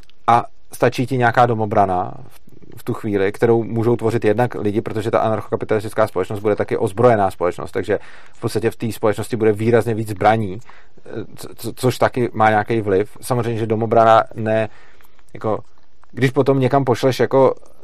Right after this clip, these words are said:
armádu, tak, tak v dnešní, jako dřív třeba domobrana měla mnohem větší efekt než teď, protože, eh,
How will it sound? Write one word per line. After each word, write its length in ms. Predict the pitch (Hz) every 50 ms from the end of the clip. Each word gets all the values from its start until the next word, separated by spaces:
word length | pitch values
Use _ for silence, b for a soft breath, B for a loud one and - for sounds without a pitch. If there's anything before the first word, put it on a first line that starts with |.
| - - - - -
armádu, 600 | - 104 107 107 123 127 123 117 113 113 123 131
tak, 200 | 135 113 - -
tak 180 | - 120 104 107
v 80 | 98
dnešní, 380 | 104 110 123 123 - - 143 139
jako 160 | 113 107 117
dřív 240 | 104 98 123 139 127
třeba 180 | - - 135 131
domobrana 380 | 127 123 120 120 123 123 127
měla 200 | 123 123 123 123
mnohem 260 | 123 123 113 110 127 120
větší 300 | 120 117 - - 78 -
efekt 240 | - 117 113 -
než 140 | 123 117 -
teď, 260 | - 107 104 - -
protože, 400 | - - - - 120 101 113 117
eh, 180 | 113 113 110